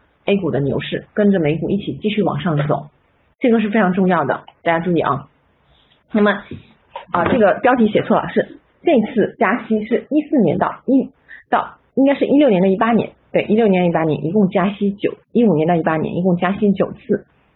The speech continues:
从一五年底到一六年的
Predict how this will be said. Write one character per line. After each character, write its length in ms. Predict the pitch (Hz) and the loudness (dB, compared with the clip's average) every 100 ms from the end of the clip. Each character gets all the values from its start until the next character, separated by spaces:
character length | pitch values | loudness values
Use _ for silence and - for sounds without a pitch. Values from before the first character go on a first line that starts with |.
| _ _ _ _ _ _ _ _ _ _ _ _ _ _ _ _ _ - _ _ | _ _ _ _ _ _ _ _ _ _ _ _ _ _ _ _ _ -20 _ _
从 200 | - 202 | -2 0
一 140 | 240 294 | 4 4
五 100 | 190 | 4
年 260 | 160 214 | 4 2
底 280 | 220 - - - _ _ _ _ _ - - - _ _ | 2 -2 -8 -14 _ _ _ _ _ -20 -20 -20 _ _
到 300 | 226 180 - - _ _ - - - _ _ _ _ _ _ _ _ _ | 0 0 -4 -16 _ _ -10 -8 -10 _ _ _ _ _ _ _ _ _
一 100 | - | 0
六 140 | 240 208 | 2 2
年 200 | 147 | 2
的 80 | 135 | 0